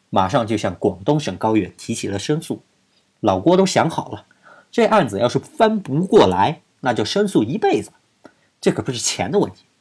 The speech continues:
这可是真理的问题啊。虽然广东高院对这个案子还是比较重视的，但还是在要不要第二次启动再审程序的这个问题上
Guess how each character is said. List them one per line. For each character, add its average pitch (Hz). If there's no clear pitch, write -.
这 -
可 -
是 -
真 147
理 92
的 90
问 92
题 -
啊。 -
虽 -
然 185
广 -
东 175
高 180
院 143
对 127
这 110
个 123
案 160
子 -
还 -
是 117
比 98
较 101
重 143
视 -
的， -
但 139
还 104
是 180
在 92
要 220
不 -
要 110
第 -
二 208
次 -
启 -
动 101
再 143
审 101
程 104
序 170
的 98
这 113
个 123
问 185
题 -
上 -